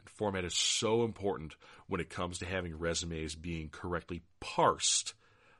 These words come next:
by automated software like they are today. And when I say parsed, you know, there's programs out there that take the file that you upload and they pick out all the little words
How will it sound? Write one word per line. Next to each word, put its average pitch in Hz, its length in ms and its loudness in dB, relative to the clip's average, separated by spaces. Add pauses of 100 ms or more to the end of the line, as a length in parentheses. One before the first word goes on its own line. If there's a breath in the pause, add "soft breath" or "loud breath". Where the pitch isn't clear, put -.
by 85 240 4
automated 90 480 2
software 80 480 0
like 73 220 -6
they 76 100 -2
are 69 120 -2
today. 69 260 -6
And 67 80 -8
when 73 100 -6
I - 20 -2
say 98 220 -2
parsed, - 580 6 (400 loud breath)
you 104 100 0
know, 78 60 0
there's 78 180 -2
programs 113 560 4
out 90 200 4
there 90 100 4
that 78 160 -2
take - 320 -2
the - 100 -6
file 98 440 6
that 87 180 -2
you - 80 -8
upload 85 400 -2
and 80 100 -4
they 71 100 -4
pick - 260 -4
out 80 240 0 (260)
all 127 540 6
the 110 80 4
little 104 340 2
words 95 640 6